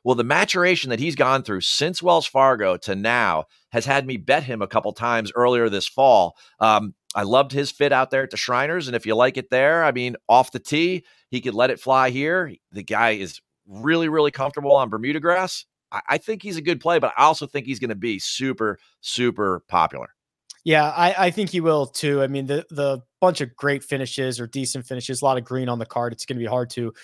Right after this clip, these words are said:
Speaker 2: avoid that. You know, you mentioned guys, uh, like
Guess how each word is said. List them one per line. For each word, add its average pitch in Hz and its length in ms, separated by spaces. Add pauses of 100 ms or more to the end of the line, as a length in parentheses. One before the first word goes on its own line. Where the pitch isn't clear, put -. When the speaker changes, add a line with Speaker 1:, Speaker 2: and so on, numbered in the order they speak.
(220)
Speaker 2:
avoid 135 600
that. 143 340
You 190 80
know, 165 100
you 160 200
mentioned 208 360
guys, 160 520 (100)
uh, - 60 (100)
like 151 340